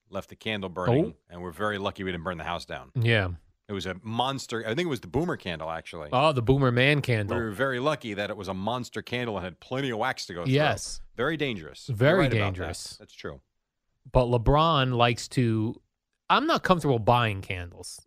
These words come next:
Speaker 2: Like, I love a candle,
Speaker 1: Well, I know
Speaker 2: but it
Speaker 1: you're not
Speaker 2: seems
Speaker 1: comfortable buying condoms. I understand that. Why are you not
Speaker 2: and
Speaker 1: comfortable buying a
Speaker 2: underpants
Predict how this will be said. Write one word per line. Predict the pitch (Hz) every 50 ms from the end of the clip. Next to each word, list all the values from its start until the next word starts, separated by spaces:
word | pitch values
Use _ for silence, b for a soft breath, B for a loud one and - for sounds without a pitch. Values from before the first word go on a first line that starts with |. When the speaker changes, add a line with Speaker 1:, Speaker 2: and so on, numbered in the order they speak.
| _ _ _ _ -
Speaker 2:
Like, | 127 131
I | 156 170
love | 156 135 127 139 139 147
a | 143
candle, | - 156 156 156 147 151
Speaker 1:
Well, | 170 170 156
I | 117
know | 120 135 139
Speaker 2:
but | 135
it | 139
Speaker 1:
you're | 170
not | 190 196
Speaker 2:
seems | 214 220 214
Speaker 1:
comfortable | - 190 190 175 147 123 135
buying | 127 120 107
condoms. | - - 139 127 117 98 92 87 85
I | 98 107
understand | 113 107 98 - - 113 104 101
that. | 110 104 90
Why | 87 98 113 123
are | 123
you | 120
not | 117 110 - -
Speaker 2:
and | - 131 127
Speaker 1:
comfortable | 127 127 127 131
buying | 110
a | 98 131 131 120 120 120 120
Speaker 2:
underpants | 117 - - - -